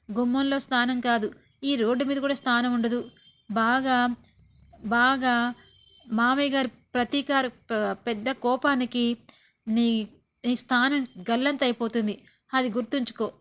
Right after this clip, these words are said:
అని చెప్పేసి అంటుంది. "అస్ బాబోయ్ నర్మదా, నేనేమీ అలా మీ ప-, మీరంటే నాకు ఇష్టమే, రండి, మీరు నాకు అక్కా చెల్లి లాంటి వాళ్ళే" అని చెప్పేసి మళ్ళా విషం కక్కుతున్నట్టుగా ప్రవర్తిస్తూ ఉంటుంది. వాళ్ళమ్మ చెప్పింది కదా,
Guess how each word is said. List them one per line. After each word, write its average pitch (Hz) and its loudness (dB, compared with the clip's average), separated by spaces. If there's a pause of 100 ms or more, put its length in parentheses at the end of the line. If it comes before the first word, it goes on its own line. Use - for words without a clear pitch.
అని 285 0
చెప్పేసి 262 -2
అంటుంది. 226 -2 (340)
"అస్ 285 -4
బాబోయ్ 233 0
నర్మదా, 254 2 (440)
నేనేమీ 294 2
అలా 269 2
మీ 254 0
ప-, 233 -2
మీరంటే 233 0
నాకు 294 -2
ఇష్టమే, 262 0 (720)
రండి, 262 2 (180)
మీరు 254 2
నాకు 262 2
అక్కా 233 0
చెల్లి 277 0
లాంటి 269 2
వాళ్ళే" 254 2 (160)
అని 302 0
చెప్పేసి 269 -2 (480)
మళ్ళా 269 2 (460)
విషం 285 -2
కక్కుతున్నట్టుగా 262 -2
ప్రవర్తిస్తూ 262 -2
ఉంటుంది. 233 0 (360)
వాళ్ళమ్మ 269 0
చెప్పింది 277 -4
కదా, 220 -4